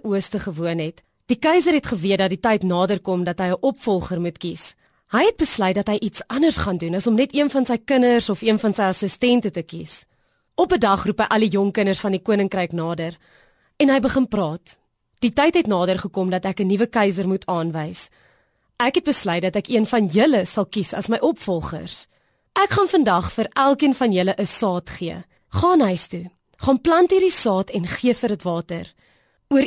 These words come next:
een jaar van vandag af moet julle terugkom hierheen en dit wat julle geplant het, saambring.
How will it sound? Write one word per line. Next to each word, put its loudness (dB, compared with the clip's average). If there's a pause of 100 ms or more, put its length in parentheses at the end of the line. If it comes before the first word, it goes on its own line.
(160)
een 4
jaar 2
van 0
vandag -2
af -8
moet -4
julle 0
terugkom 0
hierheen -4 (640)
en 4
dit 2
wat 0
julle 2
geplant 0
het, -6
saambring. 0